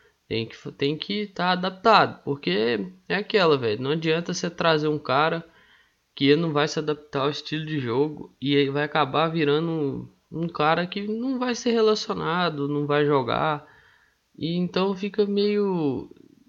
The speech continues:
é, estranho, digamos assim, ter esses caras no, no elenco. Você mais, você só gasta com ele e ele não te dá retorno nenhum, né? Principalmente o retorno que o Cruzeiro precisa,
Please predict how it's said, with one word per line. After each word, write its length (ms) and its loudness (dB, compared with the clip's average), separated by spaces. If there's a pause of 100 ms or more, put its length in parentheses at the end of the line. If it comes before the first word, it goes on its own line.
é, 380 -4
estranho, 640 -2
digamos 400 -10
assim, 220 -16 (1120)
ter 100 0
esses 300 -4
caras 400 -2
no, 260 -4
no 140 -6
elenco. 400 0
Você 120 -8
mais, 320 -4 (120)
você 200 -8
só 180 -4
gasta 420 4
com 220 -2
ele 260 -4
e 40 -4
ele 100 -4
não 60 -8
te 160 -12
dá 160 -2
retorno 560 -2
nenhum, 300 -2
né? 140 -8 (460)
Principalmente 640 2
o 20 -2
retorno 500 -2
que 80 -10
o 40 -20
Cruzeiro 380 4
precisa, 520 -2